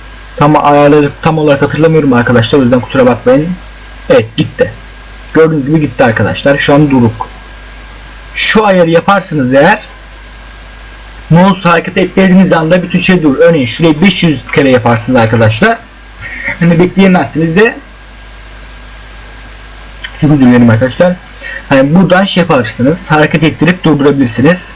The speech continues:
Mesela ne yapabiliriz başka? Şöyle yapsın mesela. Beş, on kere böyle yapsın mesela.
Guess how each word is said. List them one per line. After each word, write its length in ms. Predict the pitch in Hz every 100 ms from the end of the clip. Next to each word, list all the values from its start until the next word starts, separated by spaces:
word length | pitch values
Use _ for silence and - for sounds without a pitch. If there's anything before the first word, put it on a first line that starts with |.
| - - - - - - -
Mesela 480 | 147 156 143 139 - - - - - - - - -
ne 100 | 170
yapabiliriz 440 | 156 131 117 113 113 - -
başka? 680 | 113 110 - 151 160 160 180 - - - - 123
Şöyle 440 | - - 175 147
yapsın 360 | 170 156 - 147
mesela. 260 | 117 104 107
Beş, 280 | 165 - - - - - - - - - - - - - - 220
on 160 | 208
kere 360 | 180 147 180 170
böyle 220 | 175 139
yapsın 320 | 117 87 -
mesela. 300 | 90 92 80